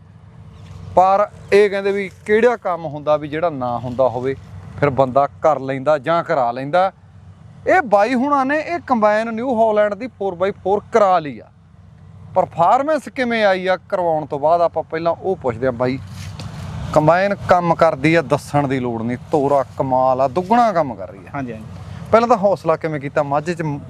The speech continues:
Speaker 1: ਨਿਊ ਹਾਲੈਂਡ ਕੰਬਾਈਨਾਂ ਬਹੁਤ ਘੱਟ ਲੈਂਦੇ ਆ ਲੋਕ, ਹਨਾ?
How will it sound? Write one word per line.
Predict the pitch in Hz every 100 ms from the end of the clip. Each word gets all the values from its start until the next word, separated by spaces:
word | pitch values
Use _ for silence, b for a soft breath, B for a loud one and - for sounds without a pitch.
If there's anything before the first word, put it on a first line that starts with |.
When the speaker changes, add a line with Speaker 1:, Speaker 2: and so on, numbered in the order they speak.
| - - - 147
Speaker 1:
ਨਿਊ | 151
ਹਾਲੈਂਡ | 190 - 190 180 269 254
ਕੰਬਾਈਨਾਂ | 196 220 185 - 240
ਬਹੁਤ | - 214
ਘੱਟ | 214
ਲੈਂਦੇ | 180 151 131
ਆ |
ਲੋਕ, | 127 107
ਹਨਾ? | 147 170